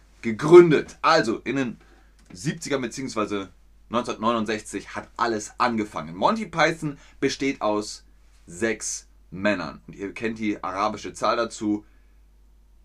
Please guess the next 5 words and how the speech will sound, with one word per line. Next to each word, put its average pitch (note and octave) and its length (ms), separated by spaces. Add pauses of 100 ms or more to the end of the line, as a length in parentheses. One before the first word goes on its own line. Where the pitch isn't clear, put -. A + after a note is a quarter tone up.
(640)
Richtig. A#2 560 (1040)
Sechs G#2 580 (100)
Männer. E2+ 380
Sehr A#2+ 200
gut. G#2 320